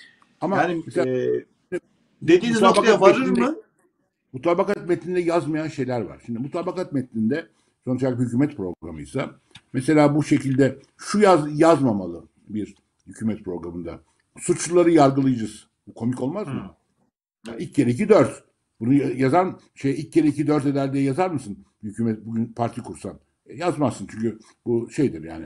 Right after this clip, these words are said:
Speaker 2: Eyvallah.
Speaker 1: Malumun ila-, malumun ilamıdır. Dolayısıyla böyle bir şey hükümet programına yazıp "Suç işlemişleri ya-, yargılayacağız." de-, yazılmaz. Çünkü zaten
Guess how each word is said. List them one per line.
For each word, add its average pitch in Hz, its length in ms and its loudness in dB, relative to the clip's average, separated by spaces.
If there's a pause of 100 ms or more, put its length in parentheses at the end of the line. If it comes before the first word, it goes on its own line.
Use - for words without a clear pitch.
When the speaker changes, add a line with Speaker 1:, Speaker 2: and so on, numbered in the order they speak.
Speaker 2:
Eyvallah. 139 280 -4
Speaker 1:
Malumun 120 400 6
ila-, 139 260 4
malumun 135 400 4
ilamıdır. 135 560 2
Dolayısıyla 139 480 -6
böyle 147 220 -2
bir 135 40 -10
şey 147 140 -6
hükümet 135 280 -10
programına 135 360 -4
yazıp 139 320 -4 (560)
"Suç 151 160 -12
işlemişleri 131 500 -4
ya-, 127 140 -2
yargılayacağız." 113 640 -4
de-, 107 160 -10 (520)
yazılmaz. 143 640 0 (200)
Çünkü 143 200 -2
zaten 160 320 0